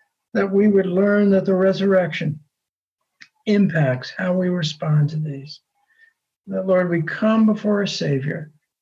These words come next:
who has demonstrated his love for us, and that Christ died while we were still sinners. Uh, Lord, I pray for your continued work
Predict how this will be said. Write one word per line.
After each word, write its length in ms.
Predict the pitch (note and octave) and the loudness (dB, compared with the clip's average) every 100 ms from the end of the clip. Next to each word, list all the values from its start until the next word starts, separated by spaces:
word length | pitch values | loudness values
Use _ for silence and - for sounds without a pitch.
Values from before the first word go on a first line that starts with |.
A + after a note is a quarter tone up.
| - | -10
who 120 | F3 | -6
has 180 | E3 D3+ | -4 -4
demonstrated 920 | F#3 F#3+ G#3+ G#3 - - G3 G3 F3 | -2 0 2 2 0 -4 -2 -2 -4
his 280 | G2 F2+ F#2+ | -6 -8 -8
love 280 | F#2+ F#2 - | -6 -6 -8
for 220 | G2 - | -12 -10
us, 300 | - - - _ _ _ _ _ _ _ | -12 -14 -18 _ _ _ _ _ _ _
and 160 | F3 E3+ | -6 -4
that 240 | D#3+ - | -4 -6
Christ 560 | - G#3 F#3+ F#3+ - - | -8 -2 -2 -2 -6 -6
died 360 | - - - | -4 -2 -4
while 160 | E2+ E2+ | -6 -4
we 160 | D#2+ E2 | -4 -4
were 140 | D#2+ | -4
still 720 | - - G2 F#2+ F#2 F#2 - _ _ _ _ _ | -6 -6 -4 -2 -2 -4 -8 _ _ _ _ _
sinners. 720 | - F3+ D#3+ D#3 D3+ - - _ _ _ _ _ _ _ _ _ _ _ F#3 | -12 -6 -4 -4 -6 -14 -18 _ _ _ _ _ _ _ _ _ _ _ -14
Uh, 220 | F3+ F3+ | -10 -2
Lord, 220 | F#3+ F#3 | 2 2
I 60 | F3 | 0
pray 360 | F3+ G#3+ G#3 | 0 2 2
for 160 | G#3 G3+ | 0 -2
your 140 | F#3 | -2
continued 640 | D#3 F3+ D#3 - G#3+ G#3 F3+ | -2 -2 -2 0 2 2 0
work 500 | E3 F#3+ E3 D#3 | -2 -2 -4 -8